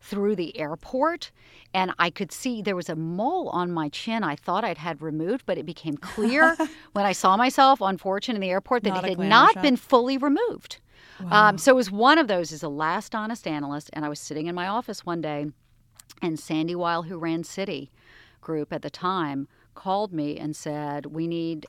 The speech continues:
Speaker 1: our research business turned around." And I said, essentially, "Sandy, I, I'm running the best research business on the street. I'm not, I'm not gonna come over and do that."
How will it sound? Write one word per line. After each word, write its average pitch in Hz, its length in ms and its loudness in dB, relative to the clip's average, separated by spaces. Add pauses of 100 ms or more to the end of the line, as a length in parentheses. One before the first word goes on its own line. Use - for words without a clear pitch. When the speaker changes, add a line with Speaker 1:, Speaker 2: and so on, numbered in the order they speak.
(100)
Speaker 1:
our 147 200 -4
research 175 420 -10
business 175 320 -10
turned 160 260 -6
around." 143 360 -6
And 151 120 -6
I 160 100 -4
said, 156 400 -8
essentially, 226 440 -4
"Sandy, 156 640 -4 (680)
I, - 160 -4 (100)
I'm 220 200 6
running 180 160 -2
the 160 40 -4
best 151 240 -6
research 147 380 -10
business 147 300 -8
on 139 40 -6
the 139 80 -6
street. 156 280 -8
I'm 151 120 -2
not, 160 160 -6
I'm 185 120 -2
not 170 160 -4
gonna 143 120 -8
come 143 180 -6
over 139 200 -6
and 139 80 -6
do 147 140 -6
that." 139 240 -6